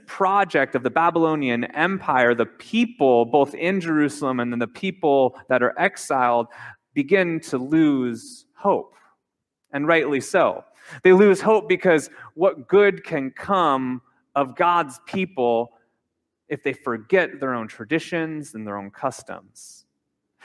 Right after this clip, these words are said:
And so for them, they had seen the story and everything and all the hope that had been built and everything that had kind of come into the land, and they had had the years of King David and the King Solomon and the years that followed,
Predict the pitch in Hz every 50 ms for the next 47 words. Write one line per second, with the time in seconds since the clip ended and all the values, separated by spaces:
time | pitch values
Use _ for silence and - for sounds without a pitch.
0 | - - 180 175 190 170 190 185 208 202 190 185 175 180 170 160 156 139 - -
1 | - - 208 214 226 226 220 214 208 202 180 151 147 139 - - - 202 196 196
2 | 196 185 180 175 160 151 151 156 151 165 180 190 208 214 202 208 190 170 156 151
3 | 143 135 143 156 165 156 139 127 - - 208 208 202 208 - 160 139 151 139 127
4 | 127 120 117 110 - 185 196 196 185 - 143 135 - - 175 185 180 196 190 196
5 | 170 160 151 135 131 139 131 123 - - - - _ - 135 123 110 - _ _
6 | _ - - 202 196 196 196 190 185 185 156 135 131 127 139 170 180 175 175 175
7 | 175 170 165 143 135 135 127 123 127 120 123 - - - - 170 123 120 120 113
8 | 120 147 185 196 202 196 190 156 147 127 - - 147 123 113 101 - 185 190 185
9 | 180 185 175 175 165 156 135 117 113 113 - - 113 110 - - - 170 170 175
10 | 175 175 170 170 170 170 170 170 170 170 - - - - _ _ 123 120 123 139
11 | 151 143 - - 76 - _ - 151 156 160 165 165 165 165 165